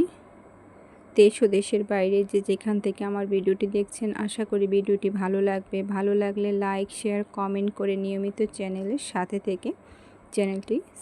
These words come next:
সাবস্ক্রাইব করে দেবেন আর পাশে থাকা বেল বাটনটি on করে দেবেন। এতে করে আমি যখনই নতুন কোনো ভিডিও আপলোড করব, সাথে সাথে নোটিফিকেশন পাবেন সবার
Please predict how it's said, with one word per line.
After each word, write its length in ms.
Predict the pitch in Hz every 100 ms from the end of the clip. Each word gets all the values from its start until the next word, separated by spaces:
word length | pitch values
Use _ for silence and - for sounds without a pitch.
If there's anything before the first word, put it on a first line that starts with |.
| -
সাবস্ক্রাইব 540 | 196 185 - 190 190 -
করে 140 | 190 185
দেবেন 240 | 190 190 196 202 -
আর 80 | 202 220
পাশে 240 | 208 202 233 220
থাকা 160 | 240 269 226
বেল 140 | 196 202
বাটনটি 380 | 202 233 254 285 202
on 80 | 196 196
করে 160 | 190 190
দেবেন। 240 | 190 196 196 214 214
এতে 140 | 208 220
করে 140 | 226 220
আমি 120 | 208 202 202
যখনই 380 | 190 - 214 220 202
নতুন 240 | 196 196 202
কোনো 140 | 196 196 196
ভিডিও 240 | 190 202 196 202
আপলোড 320 | 190 202 196 -
করব, 220 | 202 196 277 - - - - -
সাথে 260 | 208 190 196
সাথে 200 | 208 202 202
নোটিফিকেশন 580 | 202 202 202 226 - 262 247
পাবেন 240 | 226 262 330
সবার 300 | 214 185 180